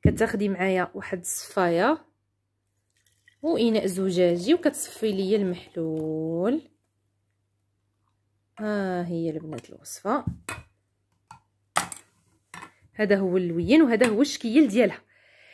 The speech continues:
دابا غتاخدي ليا واحد، نحاول نبعد باش يبان لكم شويه مزيان. المهم دابا غادي ناخدو واحد البخاخ اولا رشاش هكذايا، انا عندي هذا، راه كاينين موجودين في السوق ب ثلاثة دراهم، مية ريال، خمسة دراهم يعني مغربيه.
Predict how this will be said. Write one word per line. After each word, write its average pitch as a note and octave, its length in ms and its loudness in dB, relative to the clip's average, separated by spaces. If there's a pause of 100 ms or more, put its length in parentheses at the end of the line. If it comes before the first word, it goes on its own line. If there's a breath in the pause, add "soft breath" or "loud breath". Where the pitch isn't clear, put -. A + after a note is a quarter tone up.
(240 soft breath)
دابا G3+ 800 4
غتاخدي A3+ 600 -4
ليا G3 280 -2
واحد، G3 640 -2 (360)
نحاول F#3+ 220 -4
نبعد F3+ 380 -4
باش F3+ 180 -6
يبان F3+ 200 -4
لكم F3+ 220 -8
شويه F3 300 -6
مزيان. E3+ 400 -2 (280 loud breath)
المهم B3+ 200 2
دابا B3 160 2
غادي B3 220 0
ناخدو A#3+ 400 0
واحد B3 540 4
البخاخ G3 600 -2
اولا F#4+ 260 4
رشاش G3+ 500 -2
هكذايا، F3+ 540 0 (340 soft breath)
انا G3 100 -4
عندي F3 320 -4
هذا، E3+ 380 2 (140)
راه D#4+ 140 6
كاينين A#3 300 2
موجودين G#3+ 340 0
في G#3 60 -6
السوق - 260 0
ب D4 40 6
ثلاثة A#3 280 2
دراهم، G3+ 340 0
مية G3 180 0
ريال، F#3 420 2 (400 loud breath)
خمسة G#3+ 260 -2
دراهم G3 340 2
يعني F3+ 180 0
مغربيه. F3 840 -2